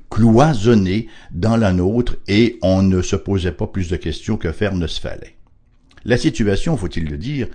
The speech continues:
a bien changé, hein. Elle est bien différente aujourd'hui. Nous sommes exposés à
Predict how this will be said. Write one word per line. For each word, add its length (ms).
a 140
bien 200
changé, 500
hein. 180
Elle 140
est 80
bien 200
différente 640
aujourd'hui. 480
Nous 100
sommes 200
exposés 920
à 440